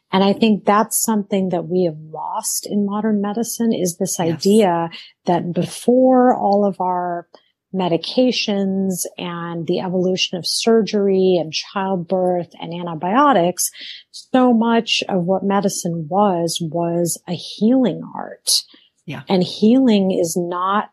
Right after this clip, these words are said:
Speaker 1: the same as curing. And I think in order to have a healing relationship between a doctor and a patient, that concept of accompaniment is a really important part of that.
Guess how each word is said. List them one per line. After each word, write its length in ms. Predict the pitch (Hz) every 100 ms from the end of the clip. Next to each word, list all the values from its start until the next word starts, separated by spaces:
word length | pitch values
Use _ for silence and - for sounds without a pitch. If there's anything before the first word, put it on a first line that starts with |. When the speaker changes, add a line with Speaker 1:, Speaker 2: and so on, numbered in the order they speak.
| -
Speaker 1:
the 100 | 196
same 540 | - 208 196 175 156
as 140 | - -
curing. 720 | - - 214 185 - - - - _ - - - - _
And 140 | 196 190
I 100 | 190
think 440 | - 220 208 214
in 180 | - 185
order 280 | 185 226 226
to 180 | 214 202
have 280 | - 196 175
a 60 |
healing 720 | 160 - 233 233 233 220 208 170
relationship 920 | 165 165 208 - 175 - 180 165 -
between 460 | 165 - 190 180
a 80 | 175
doctor 460 | 165 160 165 - 160
and 100 | 156
a 40 |
patient, 720 | - 254 302 - 165 160 165 - - - _ _ _ -
that 280 | 202 190 -
concept 640 | - 233 247 - 185 -
of 120 | 160
accompaniment 1200 | 170 - - 262 269 233 170 156 156 135 - - - - _ _ _ _ -
is 140 | 190 170
a 100 | 175
really 380 | 175 220 214
important 640 | 190 175 - - 196 175 151
part 320 | - - 175
of 140 | 175 151
that. 320 | 147 -